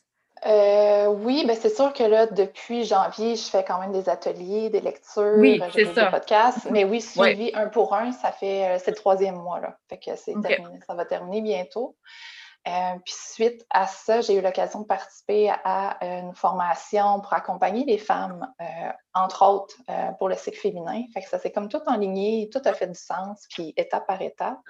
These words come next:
Speaker 1: Euh, puis c'est sûr que oui, en septembre, j'ai créé full espace, là, tu sais, j'avais,
Speaker 2: Mhm.
Speaker 1: tu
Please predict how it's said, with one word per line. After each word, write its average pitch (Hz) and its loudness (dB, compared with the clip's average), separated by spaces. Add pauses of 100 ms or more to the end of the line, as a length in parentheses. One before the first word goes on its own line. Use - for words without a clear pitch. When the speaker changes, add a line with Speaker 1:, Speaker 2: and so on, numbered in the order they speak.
(760)
Speaker 1:
Euh, - -2 (100)
puis 160 -6
c'est 208 2
sûr 247 2
que 233 4
oui, 208 6
en 190 4
septembre, 220 2
j'ai 175 0
créé 185 -2 (120)
full 208 4
espace, - 0
là, 226 0
tu 214 -6
sais, 208 4
j'avais, 180 -2
Speaker 2:
Mhm. 277 2
Speaker 1:
tu - -18